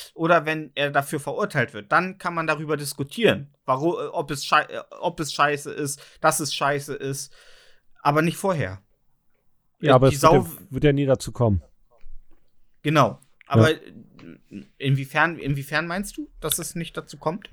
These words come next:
Speaker 2: Naja, ich, die, die Tatsache ist die, also sie kann jetzt nicht mehr zur Polizei gehen, dafür ist es zu lang her. Sie hat keine Beweise.
Speaker 1: Mhm.
Speaker 2: Also wird sie auch nicht zur Polizei gehen. Ich stell, ich schätze sie da pfiffig genug für ein.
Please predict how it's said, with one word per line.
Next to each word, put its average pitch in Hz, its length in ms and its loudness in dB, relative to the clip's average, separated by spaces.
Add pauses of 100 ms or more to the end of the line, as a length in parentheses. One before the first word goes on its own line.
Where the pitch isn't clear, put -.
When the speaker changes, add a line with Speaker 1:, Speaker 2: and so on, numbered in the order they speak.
(180)
Speaker 2:
Naja, 160 480 6
ich, 147 260 -4 (260)
die, 135 300 4
die 127 180 -2
Tatsache 139 520 4
ist - 180 -2
die, 127 220 2
also 117 240 -4
sie 120 220 0
kann 123 220 0
jetzt 120 260 0
nicht 113 180 -2
mehr 113 120 0
zur - 180 -2
Polizei 110 460 0
gehen, 143 180 0
dafür 117 240 -2
ist 104 80 -2
es 107 140 -6
zu - 120 -4
lang 101 200 -2
her. 135 280 2 (720)
Sie 127 140 4
hat 117 100 0
keine 120 220 0
Beweise. 117 680 0 (680)
Speaker 1:
Mhm. 120 360 -6 (100)
Speaker 2:
Also 123 320 6
wird 147 180 6
sie 165 160 0
auch 123 180 -2
nicht 123 160 -4
zur 120 140 0
Polizei 117 400 0
gehen. 120 160 -2
Ich 107 120 -4
stell, 131 360 -2
ich 110 100 -4
schätze - 280 -2
sie 139 60 4
da 117 180 4
pfiffig 110 360 -2
genug 117 260 0
für 117 200 0
ein. 143 260 0